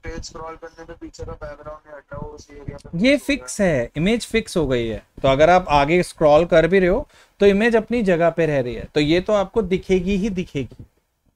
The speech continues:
Speaker 2: समझ में आ रहा है? This is advantage। Is it clear?
Speaker 1: यस।
Speaker 2: Anyone,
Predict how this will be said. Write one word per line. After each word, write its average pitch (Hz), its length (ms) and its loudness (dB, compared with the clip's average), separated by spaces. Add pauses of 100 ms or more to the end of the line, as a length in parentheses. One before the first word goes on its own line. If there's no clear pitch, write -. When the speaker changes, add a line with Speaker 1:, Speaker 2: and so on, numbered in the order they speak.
(880)
Speaker 2:
समझ 143 160 0
में 208 140 2
आ 269 40 0
रहा 320 100 0
है? 190 80 -2
This 160 280 -2
is 254 140 6
advantage। 135 580 4 (680)
Is 139 140 4
it 240 140 4
clear? 262 240 6 (1120)
Speaker 1:
यस। - 140 -20 (460)
Speaker 2:
Anyone, 233 420 -4